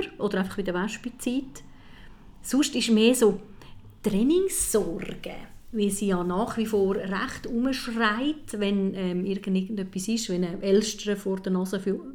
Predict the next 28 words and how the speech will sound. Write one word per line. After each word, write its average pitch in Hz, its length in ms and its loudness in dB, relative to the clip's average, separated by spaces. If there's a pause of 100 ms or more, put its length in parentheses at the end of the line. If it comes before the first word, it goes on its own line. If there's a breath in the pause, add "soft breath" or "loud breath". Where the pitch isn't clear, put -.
wegfliegt. 196 580 -4 (400 loud breath)
Viele 339 280 8
Vögel 226 220 6
kann 208 180 2
sie 202 100 2
jetzt 190 120 0
mittlerweile 196 440 4
einfach 175 180 -2
ignorieren 185 560 0
oder 190 140 -2
einfach 180 160 -4
nur 180 120 2
nachschauen. 262 500 0 (360 loud breath)
Sie 214 120 -2
kann 240 140 4
schon 233 120 2
ganz 269 320 2
viel, 302 280 4
aber 196 160 0
es 202 80 -8
gibt 226 160 -4
halt 208 140 0
gleich 233 220 -2
immer 247 180 0
wieder 240 160 -2
Situationen, 220 540 -2
wo 220 40 -6
sie - 80 -12